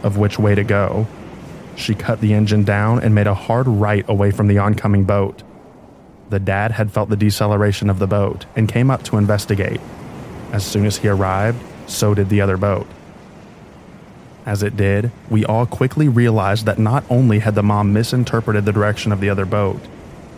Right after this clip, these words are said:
we also learned that it wasn't actually a boat. No, the mom had slowed down to a crawl and had steered us directly into the path of an oncoming oil freighter. "What are you doing?" the dad asked,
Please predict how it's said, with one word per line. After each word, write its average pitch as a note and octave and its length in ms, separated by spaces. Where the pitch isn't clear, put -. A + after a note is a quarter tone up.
we G#2+ 120
also A2 420
learned G2+ 320
that G#2 80
it G2+ 80
wasn't B2 380
actually G#2 500
a G2 60
boat. G2 340
No, G2 440
the G#2+ 100
mom G#2 300
had A2 180
slowed A#2 360
down A2+ 280
to G#2 160
a G2+ 40
crawl G2+ 600
and A2 100
had G2 140
steered A#2 320
us C3+ 160
directly G#2+ 580
into A#2+ 240
the A#2 100
path A2 540
of G2+ 80
an G#2+ 120
oncoming A2 680
oil G#2 260
freighter. F#2+ 520
"What A#2 140
are D3 40
you C3 160
doing?" G#2+ 440
the G2 80
dad F#2 240
asked, G2+ 440